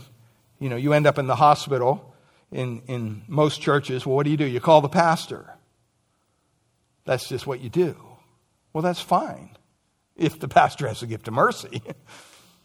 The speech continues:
If he doesn't have the gift of mercy, you may not want the pastor there <laughs> because it, there's gonna be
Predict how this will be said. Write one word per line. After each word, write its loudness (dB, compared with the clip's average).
If -2
he 2
doesn't 8
have 10
the 6
gift 4
of 0
mercy, 6
you 4
may 8
not 10
want 10
the 0
pastor 8
there 4
<laughs> -20
because 4
it, -6
there's -4
gonna 2
be 2